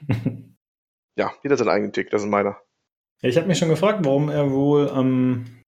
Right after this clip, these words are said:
Speaker 1: mit dem Gamepad dann weniger Süßigkeiten isst, aber ich könnte mir vorstellen, dass es vielleicht an der Art der Spiele liegt. Wenn man jetzt
Speaker 2: Hm.
Speaker 1: am P C spielt, dann spielt man vielleicht schon mal irgendwas wie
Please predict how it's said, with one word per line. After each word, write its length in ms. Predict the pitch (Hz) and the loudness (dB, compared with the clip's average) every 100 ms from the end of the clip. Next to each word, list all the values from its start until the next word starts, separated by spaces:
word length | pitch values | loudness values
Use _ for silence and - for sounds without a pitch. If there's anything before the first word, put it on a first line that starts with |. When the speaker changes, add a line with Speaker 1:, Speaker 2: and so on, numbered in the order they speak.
| _ | _
Speaker 1:
mit 220 | 127 123 | -8 -4
dem 100 | 131 | -2
Gamepad 400 | 123 139 147 131 | 2 2 2 0
dann 140 | 123 123 | 0 0
weniger 260 | 190 147 | 2 2
Süßigkeiten 500 | 107 104 - 113 113 135 | 0 -4 0 0 0 -4
isst, 160 | - | -2
aber 80 | 120 | -4
ich 80 | 117 | -2
könnte 160 | 139 135 | -2 -2
mir 60 | |
vorstellen, 420 | 131 143 - 135 | 0 -2 0 0
dass 140 | 131 - | -2 -4
es 80 | - | -2
vielleicht 180 | 131 127 | -2 0
an 100 | 127 | -2
der 100 | 127 | -2
Art 120 | 123 | -2
der 40 | |
Spiele 300 | 117 - 165 | -4 -6 -6
liegt. 340 | 120 104 104 - _ _ _ _ _ | -4 -6 -8 -20 _ _ _ _ _
Wenn 120 | - 120 | 0 2
man 40 | |
jetzt 120 | 123 | 2
Speaker 2:
Hm. 60 | 127 | 0
Speaker 1:
am 20 | |
P 140 | 117 113 | -2 -2
C 160 | 131 | -2
spielt, 320 | 139 - 160 143 | -2 0 0 2
dann 320 | 131 127 120 | 2 0 -2
spielt 180 | - 131 | -4 -2
man 140 | 127 | 0
vielleicht 260 | 120 123 120 | 2 2 2
schon 100 | 123 | 0
mal 280 | 120 120 | 2 0
irgendwas 720 | 131 123 120 117 - - - _ _ _ - | -2 2 2 2 -4 -10 -14 _ _ _ -16
wie 580 | 113 110 110 107 107 | -12 -8 -6 -6 -10